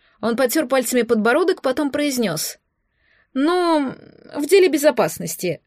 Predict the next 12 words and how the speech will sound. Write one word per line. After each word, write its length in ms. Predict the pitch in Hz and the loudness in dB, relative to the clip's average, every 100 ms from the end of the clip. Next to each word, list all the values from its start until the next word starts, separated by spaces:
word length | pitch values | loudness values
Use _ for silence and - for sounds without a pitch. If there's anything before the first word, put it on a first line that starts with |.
| - | 2
В 80 | |
общем, 240 | 247 233 247 | 4 4 4
для 120 | 226 | 2
тебя 240 | 233 240 | 2 2
я 100 | 311 | 2
самый 340 | 247 302 381 403 | 2 0 0 -2
что 420 | - - 302 311 | -4 -2 2 2
ни 120 | 262 | 2
есть 380 | 233 247 247 - | 0 -2 -4 -2
безопасный. 840 | 214 233 233 - - - 165 151 - _ - | -2 2 2 0 -4 -6 -8 -10 -14 _ -4
Поняла?" 440 | 208 175 208 359 - _ _ _ _ _ _ _ - | -2 0 0 -2 -6 _ _ _ _ _ _ _ -4
"Нет", — 460 | 220 240 226 - | 0 0 -2 -6